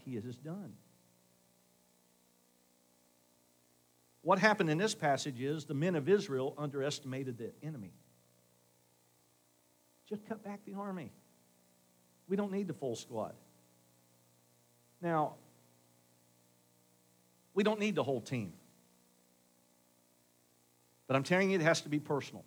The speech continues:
Let me, let me use an il-, illustration. Yesterday, uh,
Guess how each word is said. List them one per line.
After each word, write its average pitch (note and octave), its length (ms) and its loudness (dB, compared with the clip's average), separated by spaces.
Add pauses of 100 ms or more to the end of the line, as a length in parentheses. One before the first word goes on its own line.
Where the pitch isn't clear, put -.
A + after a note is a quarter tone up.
(220)
Let D#3 100 0
me, D#3+ 80 -2
let E3+ 100 -2
me F3 100 2
use D3 160 0
an C#3+ 80 -2
il-, C3+ 160 -4
illustration. B2 640 -4 (1120)
Yesterday, C3 800 4 (880)
uh, A#2+ 200 -4